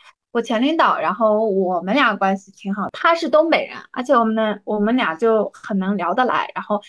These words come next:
现在也成为了朋友。前段时间还一起去江西玩了一圈。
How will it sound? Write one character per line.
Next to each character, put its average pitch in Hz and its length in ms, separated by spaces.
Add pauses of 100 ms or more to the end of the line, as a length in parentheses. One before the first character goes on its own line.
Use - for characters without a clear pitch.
(120)
现 247 180
在 240 140
也 196 140
成 196 180
为 202 80
了 196 160
朋 202 240
友。 185 260
前 190 160
段 220 160
时 214 140
间 190 180
还 190 200
一 208 160
起 - 180
去 196 400 (240)
江 220 260
西 226 200
玩 208 200
了 147 80
一 190 120
圈。 185 240